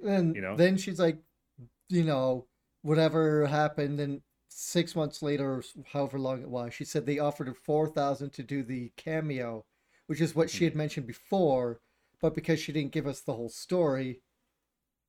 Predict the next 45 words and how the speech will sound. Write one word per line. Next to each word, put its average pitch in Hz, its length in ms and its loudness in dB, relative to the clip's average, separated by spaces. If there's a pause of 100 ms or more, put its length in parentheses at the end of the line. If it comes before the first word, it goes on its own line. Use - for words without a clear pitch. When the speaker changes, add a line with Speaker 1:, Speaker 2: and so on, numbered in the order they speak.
(540)
Speaker 1:
everyone, 135 800 0 (200)
you 143 100 -4
know, 117 360 -6
we 147 100 0
didn't 143 180 -2
know 135 120 2
what 131 80 -4
was 135 140 -10
going 139 200 -4
on. 120 300 -4
So 147 200 -2
it - 20 2
was 139 120 -4
four 170 200 4
thousand 160 360 0
dollars 147 320 -2
for 151 180 0
a 143 100 -10
cameo 156 560 0
to 123 120 -12
do 123 160 -8
Bayonetta 120 600 -8 (360)
'cause 147 160 0
of 127 80 -6
the 123 60 -8
storyline 131 540 -2
that's 127 160 -12
going 139 200 -4
on 123 160 -10
in 127 180 -6
the 117 80 -6
game. 139 360 -6 (340)
So 117 460 -4 (920)
it 135 60 -6
does 156 200 4
seem 160 200 4
like 147 200 2
that 143 160 0
original 143 320 -4
Bayo 139 600 2
shows - 480 -2
up 135 140 -6
at 135 140 -10
some 160 320 2
point, 131 560 -2